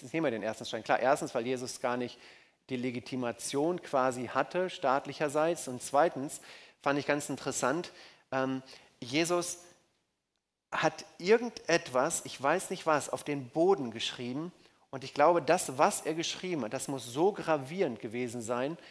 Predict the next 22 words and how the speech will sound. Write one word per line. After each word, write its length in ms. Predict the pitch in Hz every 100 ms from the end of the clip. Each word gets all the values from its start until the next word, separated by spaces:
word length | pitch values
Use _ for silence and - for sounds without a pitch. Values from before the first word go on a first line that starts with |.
| -
dass 200 | - 143
die 80 | 156
Pharisäer, 680 | - 143 127 123 127 175 190
die 140 | 139
Leute, 340 | 127 147 151 131
die 140 | 135
da 280 | 147 180 147
waren, 260 | 123 143 160 -
so 240 | 120 135 -
angesprochen 840 | 170 220 147 - - 131 135 117
waren 340 | 120 131 165 175 - _
und 160 | 135 123
überführt 720 | 147 139 - - 202 220 127
waren, 320 | 107 104 113 - _ _ _ -
dass 140 | 131
sie 80 | 139
sich 160 | 127
umgedreht 460 | 127 156 135 139 139
haben 160 | 139 131
und 140 | 127
weggegangen 500 | 147 127 98 101 101
sind. 380 | 101 98 98